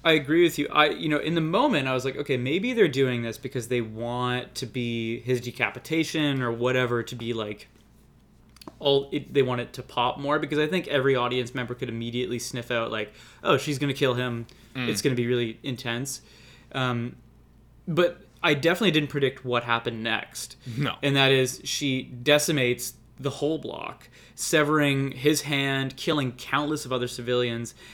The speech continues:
Speaker 1: and even, uh, decimating entire buildings.
Speaker 2: Yeah.
Speaker 1: Uh, cuts them clean in half. Beautiful animation, like, this pink sort of, like, lasery effect.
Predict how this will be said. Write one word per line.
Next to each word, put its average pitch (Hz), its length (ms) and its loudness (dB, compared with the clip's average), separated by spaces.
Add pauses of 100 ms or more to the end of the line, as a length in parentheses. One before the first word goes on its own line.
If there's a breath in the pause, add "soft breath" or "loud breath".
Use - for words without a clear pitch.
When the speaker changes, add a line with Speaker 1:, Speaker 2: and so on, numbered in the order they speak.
(120)
Speaker 1:
and 151 160 -2
even, 196 320 2
uh, 123 540 -2 (100)
decimating 135 520 0
entire 135 440 0
buildings. 131 840 -2 (240 loud breath)
Speaker 2:
Yeah. 110 160 -4
Speaker 1:
Uh, 117 160 0
cuts 143 300 0
them 123 180 -4
clean 180 340 2
in 143 120 2
half. 113 360 -4
Beautiful 165 400 2
animation, 117 540 -2
like, 107 160 -8
this - 180 -10
pink 131 420 -2
sort 123 220 -2
of, 104 80 -6
like, 107 180 -4
lasery 123 760 0 (440 loud breath)
effect. 135 420 -2